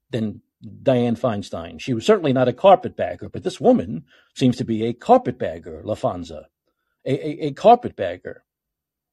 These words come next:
Why couldn't he find someone why did he have to find someone where there's any controversy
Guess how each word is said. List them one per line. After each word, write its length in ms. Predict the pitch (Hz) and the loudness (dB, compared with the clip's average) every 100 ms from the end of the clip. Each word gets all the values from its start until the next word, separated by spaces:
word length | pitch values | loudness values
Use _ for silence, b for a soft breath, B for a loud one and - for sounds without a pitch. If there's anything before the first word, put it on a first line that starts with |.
| _ _ | _ _
Why 300 | 127 180 254 | 4 6 6
couldn't 260 | - 254 | 2 0
he 100 | 202 | -2
find 480 | 233 339 349 117 123 | -2 0 0 0 -4
someone 540 | - 156 143 151 170 - _ _ _ | 0 0 2 -2 -2 -12 _ _ _
why 300 | 139 202 285 | 4 6 6
did 180 | 294 233 | 4 2
he 80 | 202 | 6
have 180 | 196 202 | 6 4
to 80 | |
find 320 | - 190 185 156 | 2 2 2 2
someone 340 | 175 160 156 | 2 4 2
where 100 | 151 | 2
there's 140 | 139 | 0
any 200 | 175 214 | 2 0
controversy 800 | - 170 165 135 117 104 - 80 | 0 0 0 0 -2 -2 -4 -14